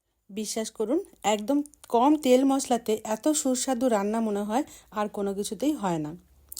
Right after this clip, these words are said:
আর কম মাছ থাকলেও কিন্তু এই রেসিপিটা খুব তাড়াতাড়ি কম সময়ের মধ্যে করতে পারবেন।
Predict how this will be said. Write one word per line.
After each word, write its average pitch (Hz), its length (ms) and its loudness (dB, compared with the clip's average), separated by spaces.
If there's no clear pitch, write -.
আর 277 80 4
কম 285 340 6
মাছ 262 320 2
থাকলেও 302 380 2
কিন্তু 247 340 2
এই 220 140 4
রেসিপিটা 220 520 0
খুব 285 160 0
তাড়াতাড়ি 226 460 4
কম 220 200 2
সময়ের 226 360 -2
মধ্যে 220 280 -2
করতে 180 280 -2
পারবেন। 165 340 -4